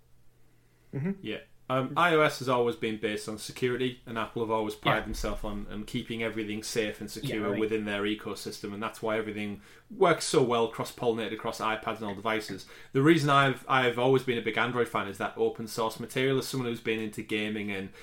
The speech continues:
Speaker 2: customization, and I remember even just when the original iPhones came out, I was really frustrated at the lack of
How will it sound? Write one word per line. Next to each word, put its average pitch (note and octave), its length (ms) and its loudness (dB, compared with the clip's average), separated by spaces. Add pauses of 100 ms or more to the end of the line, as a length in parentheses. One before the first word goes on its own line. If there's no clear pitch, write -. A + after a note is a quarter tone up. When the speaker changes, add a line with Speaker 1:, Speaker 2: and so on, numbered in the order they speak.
Speaker 2:
customization, A#2 1080 0
and A2 180 -2
I A2+ 60 0
remember B2+ 260 2
even A#2+ 180 0
just A2+ 140 -10
when A#2 120 -4
the A2 100 -2
original G#2 300 -4
iPhones A2 320 -4
came G#2 160 -6
out, G2+ 80 -4
I A#2 80 2
was A#2+ 180 0
really A#2 240 0
frustrated A2+ 540 -4
at - 60 -14
the A2+ 80 -2
lack G#2+ 280 -2
of A2 240 -2